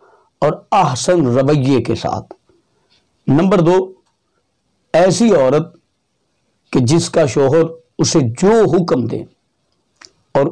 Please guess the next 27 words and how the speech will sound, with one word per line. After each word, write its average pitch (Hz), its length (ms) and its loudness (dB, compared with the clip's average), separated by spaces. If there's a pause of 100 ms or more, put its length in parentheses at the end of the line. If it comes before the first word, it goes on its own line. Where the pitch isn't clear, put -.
حکم 147 380 0
کی 165 220 -2 (280)
تعمیل 135 540 0
کرے، 120 220 -6 (1200)
حکم 165 380 -2
کو 165 140 0
فوراً 196 520 0
تسلیم 123 420 -2
کرے، 113 200 -6
حکم 127 360 -2
کو 135 120 -4
فوراً 156 540 0
مان 107 300 -4
لے۔ 110 80 -10 (1000)
نمبر 143 360 0
تین، 110 320 -4 (1300)
کہ 147 100 0
شوہر 160 500 0
کی 170 180 -2
مرضی 143 500 0
کے 156 120 -6
مطابق، 113 600 -4 (1000)
وہ 127 160 2
عورت 175 440 0 (720)
جو 151 140 0
شوہر 151 440 0
کی 175 200 -2